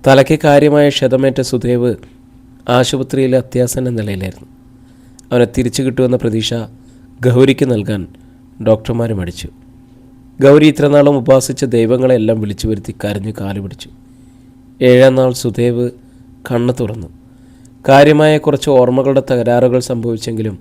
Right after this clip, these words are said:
അവൻ ഗൗരിയെ തിരിച്ചറിഞ്ഞു. അവന് ചുറ്റും കൂടി നിന്ന് ദൈവങ്ങൾക്ക് നന്ദി പറഞ്ഞു. അവർക്ക് താൽക്കാലിക അവധി കൊടുത്ത് പറഞ്ഞു വിട്ടതിന് ശേഷം പിന്നീട്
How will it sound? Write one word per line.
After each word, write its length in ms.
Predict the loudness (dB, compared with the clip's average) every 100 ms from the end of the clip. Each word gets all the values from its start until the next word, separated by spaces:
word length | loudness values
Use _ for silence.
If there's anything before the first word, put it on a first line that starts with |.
| -20 -20 -20 _ -20 -20 -8 0
അവൻ 140 | 2 2 0
ഗൗരിയെ 380 | 0 0 0 -2 -6
തിരിച്ചറിഞ്ഞു. 460 | -10 -10 -12 -14 -18 -20 -20 -20 -20 -20 -14 -4
അവന് 180 | -2 -2
ചുറ്റും 280 | -4 -6 -8 -6
കൂടി 220 | -4 -4
നിന്ന് 200 | -4 -6 -6
ദൈവങ്ങൾക്ക് 500 | -6 -4 -4 -6 -8 -10
നന്ദി 220 | -10 -10 -12
പറഞ്ഞു. 260 | -14 -16 -20 -20 -20 -20 -20 _ _ _ _ _ _ _ _ _ _ -20 -20 -20 -20 -20 -6 2
അവർക്ക് 260 | 2 2 2
താൽക്കാലിക 520 | 4 4 4 2 4 4
അവധി 180 | 4 2
കൊടുത്ത് 240 | 0 0 -6 -6 -6
പറഞ്ഞു 280 | -2 -2 -2
വിട്ടതിന് 360 | -2 -4 -4 -6
ശേഷം 260 | -8 -8 -10 -20 -20 -20 -20 -20 -2
പിന്നീട് 320 | 2 4 4